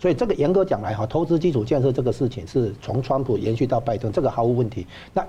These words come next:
当然这个地方就要有那个财力哈，要裁员嘛哈。那裁员的话呢，因为民主党传统上是代表社会下层，然后呢，针对的对象都是对社会上层课税。好，那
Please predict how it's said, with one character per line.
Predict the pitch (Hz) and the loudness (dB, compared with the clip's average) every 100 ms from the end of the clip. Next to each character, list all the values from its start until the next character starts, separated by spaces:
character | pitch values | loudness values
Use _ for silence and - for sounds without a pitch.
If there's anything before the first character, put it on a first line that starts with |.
| - | -2
当 | 180 | 0
然 | 143 | 2
这 | 123 | 2
个 | 139 | 2
地 | 143 | 2
方 | 143 | 4
就 | 143 | 4
要 | 135 113 | 4 2
有 | 98 104 | 0 -2
那 | 117 | -2
个 | 110 107 98 | -2 -4 -8
财 | - 120 | -2 2
力 | 127 123 | 2 0
哈， | 117 110 | -2 0
要 | 147 117 | 0 0
裁 | - 117 | 0 2
员 | 131 - | 2 -2
嘛 | - | -6
哈。 | 117 - - - - | -6 -6 -12 -18 -2
那 | 214 | 0
裁 | - 185 | 2 2
员 | 190 | 4
的 | 165 | 2
话 | 190 | 2
呢， | 156 135 - - | 0 0 -4 -2
因 | 202 | 2
为 | 160 | 4
民 | 139 | 4
主 | 196 196 | 4 2
党 | 104 | 0
传 | 104 120 156 | -2 0 0
统 | 113 107 | 0 -2
上 | 135 | 0
是 | 123 | 0
代 | 131 147 | 0 0
表 | 110 - - | 0 -2 -4
社 | 85 160 120 | -2 0 2
会 | 131 117 | 4 2
下 | 104 147 101 | 2 -2 -2
层， | - 90 | -6 -6
然 | 107 117 | -2 0
后 | 139 | 2
呢， | 113 113 - - - - | 0 -4 -14 -20 -20 -2
针 | 156 147 | 0 4
对 | 160 | 4
的 | 127 | 2
对 | 120 135 | 2 2
象 | 143 | 2
都 | 131 120 | 0 2
是 | 131 | 2
对 | - 143 117 | 2 2 2
社 | - 143 | 2 0
会 | 139 120 | 2 0
上 | 135 110 | 0 -4
层 | 92 | -8
课 | 101 123 | -4 -2
税。 | 104 117 - - - - | 0 -4 -6 -18 -20 -12
好， | 95 - - - - - | -10 -10 -14 -20 -20 -4
那 | 175 160 | 0 0